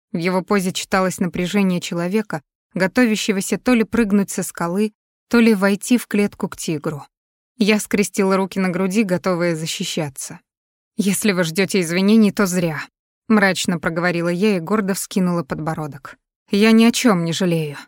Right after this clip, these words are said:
И даже если сюда нагрянет полиция, мои чувства не изменятся". Брайан усмехнулся, раздраженно, горько,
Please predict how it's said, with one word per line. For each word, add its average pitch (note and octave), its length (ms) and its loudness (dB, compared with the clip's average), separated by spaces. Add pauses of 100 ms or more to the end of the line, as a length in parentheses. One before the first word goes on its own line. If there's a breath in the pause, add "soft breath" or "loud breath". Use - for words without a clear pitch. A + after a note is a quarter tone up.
(420)
И A#3+ 80 4
даже G#3+ 320 2
если G3+ 320 0
сюда G3 360 2
нагрянет G3 600 2
полиция, G3 640 2 (200)
мои A3 260 6
чувства G3+ 460 2
не F#3+ 260 4
изменятся". F#3 680 2 (680)
Брайан A3+ 340 6
усмехнулся, A3+ 840 2 (340)
раздраженно, F#3 800 2
горько, E3+ 540 -2